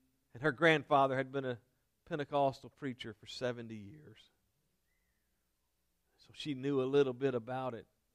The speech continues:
And I could tell you that in the midst of routine, I was going to teach a Bible study to a lady, and she had a, a halfway house is kind of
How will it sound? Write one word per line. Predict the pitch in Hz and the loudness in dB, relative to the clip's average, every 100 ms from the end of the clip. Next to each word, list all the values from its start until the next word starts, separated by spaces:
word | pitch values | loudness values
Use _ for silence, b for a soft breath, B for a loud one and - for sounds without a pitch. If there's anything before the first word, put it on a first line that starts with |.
| _ _ _ _ _ _ _ _ _ _ _ | _ _ _ _ _ _ _ _ _ _ _
And | 190 | 10
I | 220 | 10
could | 220 208 | 10 4
tell | - 233 233 | 12 12 12
you | 220 185 | 10 8
that | 208 | 8
in | 208 | 8
the | 202 | 6
midst | 196 220 214 | 8 8 8
of | 202 170 | 2 8
routine, | 190 190 233 220 | 6 8 4 10
I | 202 | 10
was | 196 143 | 10 6
going | 214 214 196 | 8 8 6
to | 180 | 2
teach | - 214 196 | 2 -4 -2
a | 170 | 6
Bible | 175 202 190 | 10 10 6
study | 165 202 190 | 2 4 4
to | - 185 | 4 4
a | 160 | 6
lady, | 175 202 180 156 - _ _ _ _ _ _ _ _ _ _ - | 6 6 4 -2 -10 _ _ _ _ _ _ _ _ _ _ 4
and | 185 170 156 _ _ _ _ _ _ _ _ _ _ _ _ _ _ _ _ _ _ _ _ _ _ _ _ _ _ _ _ _ _ _ _ _ | 4 4 -2 _ _ _ _ _ _ _ _ _ _ _ _ _ _ _ _ _ _ _ _ _ _ _ _ _ _ _ _ _ _ _ _ _
she | - 214 202 196 - _ | -4 0 0 -2 -10 _
had | - 196 190 | 6 8 8
a, | 185 175 | 6 0
a | 180 170 _ - _ | -6 -8 _ -20 _
halfway | - 202 196 170 170 | 6 6 6 4 2
house | 156 160 156 156 | 4 0 -2 -8
is | - | -4
kind | 170 170 156 | 2 2 2
of | 143 | -2